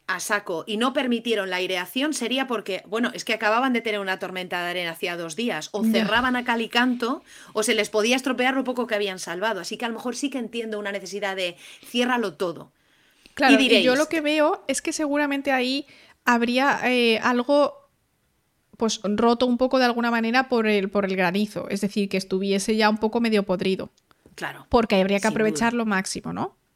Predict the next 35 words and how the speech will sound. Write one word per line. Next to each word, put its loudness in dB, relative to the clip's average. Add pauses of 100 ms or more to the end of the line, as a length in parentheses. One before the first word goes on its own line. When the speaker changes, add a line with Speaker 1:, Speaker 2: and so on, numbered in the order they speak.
Speaker 2:
Entonces, -4
Speaker 1:
Sin -10
Speaker 2:
ya 2
Speaker 1:
duda. 4
Speaker 2:
estás 0
metiendo 0
ahí 4
algo 2
que 2
seguramente -2
estuviese -4
contaminado. -2 (2250)
Speaker 1:
Yo -2
creo 2
que 2
ya 6
lo, 4
y, 0
ah, 8
bueno, 6
y 2
claro, 4
y -2
se -2
supone 0
que 0
las, 0
las -4
langostas 0
también 0
han 0
podido 0
poner -4
huevos 0
en. -6